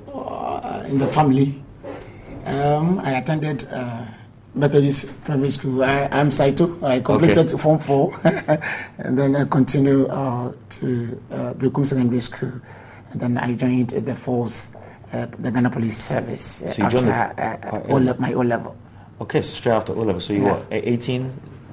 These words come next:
Speaker 2: Just
Speaker 1: Oh, no,
Speaker 2: turned
Speaker 1: I, I was, I was about, but I stayed home, uh, for a while before I joined the service. So
Speaker 2: Okay.
Speaker 1: I was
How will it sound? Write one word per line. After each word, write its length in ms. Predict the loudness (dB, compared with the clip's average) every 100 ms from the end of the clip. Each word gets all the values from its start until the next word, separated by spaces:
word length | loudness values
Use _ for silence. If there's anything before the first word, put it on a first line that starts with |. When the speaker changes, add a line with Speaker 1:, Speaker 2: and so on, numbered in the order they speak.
| -6
Speaker 2:
Just 240 | -6 -6 -10 -6
Speaker 1:
Oh, 100 | 4
no, 220 | 6 8 8
Speaker 2:
turned 120 | 6
Speaker 1:
I, 260 | 2 2
I 20 | 4
was, 300 | 4 4 2
I 100 | 2
was 160 | 2
about, 240 | 2 4 8
but 300 | 8 8 6
I 280 | 6 8 6
stayed 440 | 2 2 4 6 4
home, 460 | 6 6 6 2 -8 -8
uh, 300 | -4 -4 -4
for 200 | -4 -6
a 60 | -4
while 340 | 2 2 2
before 320 | 0 -2 0
I 60 | 0
joined 240 | 0 -2
the 40 | -2
service. 400 | -4 -4 -6 -6
So 160 | -6 -6 -8
Speaker 2:
Okay. 240 | -8 -10 -12 -8
Speaker 1:
I 60 |
was 580 | -4 -4 -6 -6 -8 -10